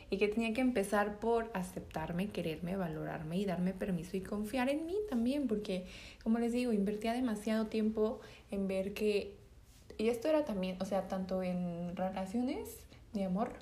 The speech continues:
como de amistades o mi familia, etcétera. O sea, siempre era este constante dar energía de más para que las demás personas estuvieran bien,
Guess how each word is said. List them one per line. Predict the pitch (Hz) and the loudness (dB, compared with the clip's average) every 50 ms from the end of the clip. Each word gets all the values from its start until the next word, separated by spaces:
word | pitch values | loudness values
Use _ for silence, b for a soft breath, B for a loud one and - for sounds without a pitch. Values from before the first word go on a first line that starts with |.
| B B B B B B - - | B B B B B B -6 0
como | - 220 214 233 262 247 185 180 | 2 4 6 8 8 8 8 6
de | 185 185 180 180 180 175 | 6 6 6 8 6 4
amistades | 170 170 165 156 - - - 190 180 180 180 185 180 180 185 185 - - | 4 2 -2 -4 -6 -4 -2 2 2 4 4 4 4 2 2 0 -2 -2
o | - 180 160 160 160 160 | -2 -2 0 0 -2 -2
mi | 165 165 170 | -2 -4 -6
familia, | - 180 160 160 170 180 180 196 196 180 180 170 175 180 B B B B B B B B - - | -6 -8 -6 -2 0 0 2 2 2 2 2 0 -2 -4 B B B B B B B B -6 -4
etcétera. | 190 185 - - - - - 185 175 - - 208 | -4 -2 -2 -2 -4 0 2 2 2 2 2 -2
O | 208 | -2
sea, | 214 208 | -2 -2
siempre | 202 - 240 233 226 226 254 | -2 0 0 0 2 2 2
era | 262 262 | 2 2
este | 254 254 - 233 | 2 0 -2 -2
constante | 233 220 208 208 202 202 - 196 196 196 196 - 208 208 208 208 214 220 214 B B B B B B B B B B B B B B B B B B B B B B - - - | 0 0 -2 -2 -2 -2 -2 0 0 0 0 -2 -2 -2 0 0 0 0 0 B B B B B B B B B B B B B B B B B B B B B B -18 -8 -2
dar | - 202 214 220 220 220 - - | 2 6 8 8 8 8 6 6
energía | 247 233 208 180 185 185 - 214 208 | 4 4 4 2 0 0 0 2 2
de | 214 214 202 | 4 4 2
más | 196 196 196 208 220 220 - | 2 2 2 2 0 0 2
para | - 226 220 202 | 2 2 2 2
que | 196 185 | 2 2
las | 180 180 180 185 | 2 4 2 2
demás | 185 180 185 185 | 0 0 -2 -2
personas | - - 220 220 226 226 220 | -2 -2 0 2 2 2 0
estuvieran | 214 214 - 185 175 180 185 190 | -2 -2 0 0 0 2 2 2
bien, | 185 190 233 240 | 2 2 2 2